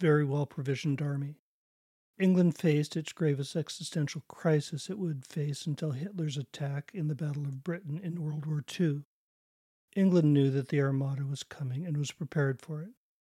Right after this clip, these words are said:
On the eve of the great battle, which the English Navy defeated the great Spanish Armada, Queen Elizabeth the First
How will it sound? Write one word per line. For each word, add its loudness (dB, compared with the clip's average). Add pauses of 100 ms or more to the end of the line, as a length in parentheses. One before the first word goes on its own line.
(400)
On 8
the 10
eve 6
of -2
the -4
great -2
battle, -6 (180)
which -2
the -6
English -2
Navy 0
defeated -4
the -4
great -6
Spanish -4
Armada, -4 (760)
Queen 6
Elizabeth 4
the -4
First -2